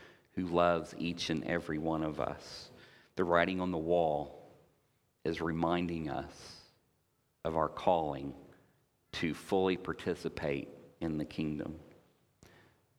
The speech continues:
So what writing on the wall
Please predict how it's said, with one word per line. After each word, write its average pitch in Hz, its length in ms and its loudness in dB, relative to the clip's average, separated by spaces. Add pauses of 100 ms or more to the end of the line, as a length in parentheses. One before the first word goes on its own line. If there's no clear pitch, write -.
(1700)
So 87 200 2
what 104 280 4
writing 92 380 2
on 87 100 -2
the 85 80 -2
wall 78 560 0